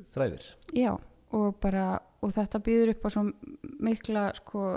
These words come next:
Speaker 2: efnisnæm-, næmi og það er bara eitthvað sem ég finna er í stöðri þróun hjá mér að, að, hérna, ég verð næmari og næmari fyrir efniseiginleikun sem ég er að vinna með og garn er náttúrulega ekki bara garn,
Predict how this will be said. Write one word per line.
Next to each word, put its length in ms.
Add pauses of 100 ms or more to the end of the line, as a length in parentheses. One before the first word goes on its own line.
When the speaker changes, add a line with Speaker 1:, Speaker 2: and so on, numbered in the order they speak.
(1040)
Speaker 2:
efnisnæm-, 920 (120)
næmi 580
og 180
það 180
er 100
bara 120
eitthvað 220
sem 100
ég 160
finna 380
er 180
í 160
stöðri 400
þróun 360
hjá 80
mér 340
að, 300 (180)
að, 220
hérna, 340 (800)
ég 280
verð 220
næmari 400
og 80
næmari 340
fyrir 460 (120)
efniseiginleikun 840
sem 160
ég 80
er 80
að 80
vinna 160
með 140 (680)
og 180 (260)
garn 400
er 80
náttúrulega 220
ekki 100
bara 180
garn, 280